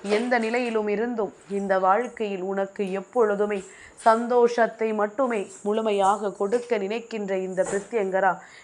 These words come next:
இனியும் அதனை உனக்கு நிறையாக கொடுப்பாள் என்பதனை நீ மறந்து விடாதே. யாராலும் இந்த வாழ்க்கை உன்னிடத்திலிருந்து பறிக்கப்பட முடியாதபடி நான் உனக்கு நல்லதை நடத்தி கொடுப்பேன் என்பதனை நீ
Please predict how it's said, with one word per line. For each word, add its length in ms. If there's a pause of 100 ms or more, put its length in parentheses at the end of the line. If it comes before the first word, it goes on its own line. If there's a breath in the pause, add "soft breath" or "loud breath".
(120)
இனியும் 440
அதனை 300
உனக்கு 400
நிறையாக 640
கொடுப்பாள் 540
என்பதனை 460 (140)
நீ 220
மறந்து 400
விடாதே. 440 (500 loud breath)
யாராலும் 680 (120)
இந்த 260
வாழ்க்கை 480 (160)
உன்னிடத்திலிருந்து 960
பறிக்கப்பட 680
முடியாதபடி 800 (380 loud breath)
நான் 280
உனக்கு 380
நல்லதை 420
நடத்தி 420
கொடுப்பேன் 580
என்பதனை 460 (420 loud breath)
நீ 120